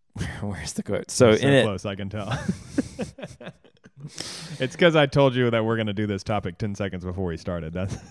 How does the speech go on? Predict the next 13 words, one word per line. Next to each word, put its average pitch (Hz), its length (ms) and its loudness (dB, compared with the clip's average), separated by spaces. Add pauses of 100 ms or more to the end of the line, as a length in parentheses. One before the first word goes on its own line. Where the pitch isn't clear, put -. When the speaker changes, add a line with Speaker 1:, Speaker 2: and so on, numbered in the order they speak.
Speaker 2:
<laughs> - 200 -18
Speaker 1:
Yeah. 123 360 -2
Speaker 2:
that's, 95 180 -4
uh, - 20 -4
Speaker 1:
Uh, 120 500 6
Speaker 2:
the, 92 160 -6
the 90 60 -4
delay. 87 460 -6
And 95 160 -12 (220)
<laughs> 156 220 -6
Speaker 1:
so 147 200 10
in 185 260 10
it 151 240 10